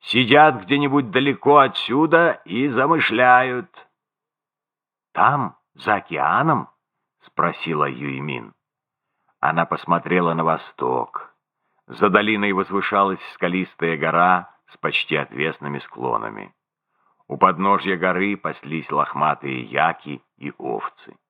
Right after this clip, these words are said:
«Может быть, и поближе», ответил лектор. «Готовят какие-нибудь комбинации,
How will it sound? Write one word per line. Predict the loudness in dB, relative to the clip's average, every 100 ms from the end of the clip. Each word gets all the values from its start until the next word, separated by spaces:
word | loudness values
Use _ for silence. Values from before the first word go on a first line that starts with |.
| _ _ _ _ _ _ _ _ _ _ _
«Может | 6 8 8 4 2
быть, | 0 0
и | 0
поближе», | 2 4 2 0 0 -2 -2 -2 -2 -6 -16 _
ответил | -6 -6 0 -2 0 -2
лектор. | 0 -2 -4 -8 -8 -14 _ _ _ _ _
«Готовят | 0 0 2 0 2 0 -2
какие-нибудь | -4 -4 -4 -4 -2 -2 -4
комбинации, | -4 -2 -2 -2 2 4 2 -2 -10 -10 -10